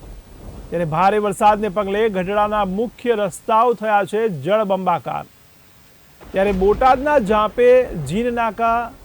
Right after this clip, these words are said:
મદરપાટ રોડ પર પાણી ભરાયા છે. ત્યારે સિનેમા રોડ, લક્ષ્મીવાડી રોડ સહિતના રસ્તાઓ પર વરસાદી પાણી ભરાયેલા જોવા મળ્યા. ત્યારે શહેરના અનેક વિસ્તારોની શેરીઓમાં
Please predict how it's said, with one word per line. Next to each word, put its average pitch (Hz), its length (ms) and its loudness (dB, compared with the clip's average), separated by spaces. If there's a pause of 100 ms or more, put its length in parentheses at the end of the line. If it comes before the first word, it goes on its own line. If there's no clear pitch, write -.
(260)
મદરપાટ 226 800 0
રોડ 196 360 2
પર 220 340 2
પાણી 208 380 -2
ભરાયા 175 360 0
છે. 208 120 -4
ત્યારે 208 360 -2
સિનેમા 214 480 -4
રોડ, 220 300 2 (440)
લક્ષ્મીવાડી 226 680 0
રોડ 220 220 4
સહિતના 214 440 -4
રસ્તાઓ 196 460 0
પર 233 220 0 (520)
વરસાદી 233 600 0
પાણી 226 400 -2
ભરાયેલા 202 420 2
જોવા 175 140 -2
મળ્યા. 147 280 -10 (420)
ત્યારે 190 180 0
શહેરના 233 540 2
અનેક 262 300 0
વિસ્તારોની 240 600 0
શેરીઓમાં 220 840 -2